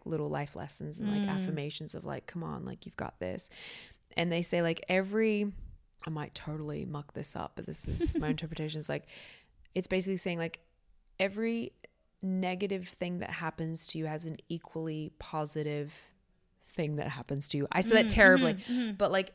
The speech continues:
Speaker 1: every negative that happens has an equally good thing happen.
Speaker 2: Mm.
Speaker 1: Um, or, like, a growth thing for yourself. And I was
Speaker 2: Mm.
Speaker 1: like, "That's really interesting." Like, you might, you know, things are a lesson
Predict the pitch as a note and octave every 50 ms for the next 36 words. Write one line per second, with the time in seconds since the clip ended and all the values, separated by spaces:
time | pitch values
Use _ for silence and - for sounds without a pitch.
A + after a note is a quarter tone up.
0 | - F#3+ G#3+ A3 A3 G#3+ A#3 C4 C4+ C4+ B3 A#3+ A3 G#3 G3 F#3+ F#3+ F#3+ F#3+ F#3
1 | F3+ F3 F3+ F3 D#3 E3+ F3+ E3+ E3 - E3+ D#3+ D#3+ - E3 D#3+ E3 D#3+ - -
2 | E3+ E3+ - - D#3+ E3 D#3+ D#3+ D#3+ D#3 D#3 D3+ D#3 D#3 D#3+ - _ _ - F3
3 | D#3+ - E3+ D#3 D#3 - - - C#3+ C#3+ D3 D#3 C#3+ D#3 C#3+ C#3+ - - - E2
4 | - - F#3 F3 G3+ G#3 G3+ G3+ G3 F#3 F3+ F3 F3 E3 - - - - - E3
5 | D#3 D3+ D3+ D3+ D#3 - - E3+ E3 D#3+ D#3+ D#3+ D#3+ - E3 E3 D#3 - E3 E3
6 | D#3+ D#3 D3+ - - - D3 D3+ D3+ D3+ - - C3 C3 - B2 D3+ - - -
7 | - - G1+ G1+ G1+ - F#3+ F#3+ F#3 F3+ F3+ F3+ F#3 F#3 G#3 G#3 - G#3+ G#3 -
8 | - A3+ A3 G#3 G3+ G3+ G#3 A3 G#3+ - G3+ F3+ - - - D3 D3 D3 D3 D3
9 | D3 C#3 C#3 D#3 - - E3+ E3 D#3+ D#3 D#3 D#3 D3+ D3 - - _ _ - _
10 | _ _ - - - - - - _ _ _ _ _ _ _ _ - F#3+ F3 D#3+
11 | D#3 - F#3 F3+ F3+ E3+ E3 D#3+ D3+ D3 C#3+ D3+ D3+ D3+ D#3 - - D#3+ D3 D3
12 | D3+ D#3 D#3 D#3+ D#3